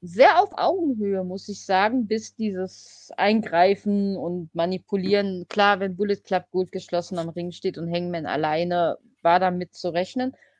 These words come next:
Aber ich hatte das Gefühl, dass diese Ansage, die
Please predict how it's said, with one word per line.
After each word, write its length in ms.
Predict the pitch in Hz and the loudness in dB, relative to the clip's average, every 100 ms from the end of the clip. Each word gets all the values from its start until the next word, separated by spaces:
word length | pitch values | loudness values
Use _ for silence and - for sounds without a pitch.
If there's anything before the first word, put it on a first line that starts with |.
| _ | _
Aber 220 | - 240 | 0 2
ich 160 | 226 240 | 0 -4
hatte 240 | 294 381 | -4 0
das 240 | 269 254 | 0 -2
Gefühl, 720 | - 214 _ 247 269 330 370 370 _ _ _ _ _ | -8 -12 _ -4 -2 -2 -6 -10 _ _ _ _ _
dass 220 | 240 247 | -6 -4
diese 340 | 262 240 240 - | -2 2 2 2
Ansage, 720 | 214 359 440 311 226 226 226 | -2 -2 -4 2 4 4 0
die 520 | 196 208 220 226 220 | -4 -4 -4 -4 -6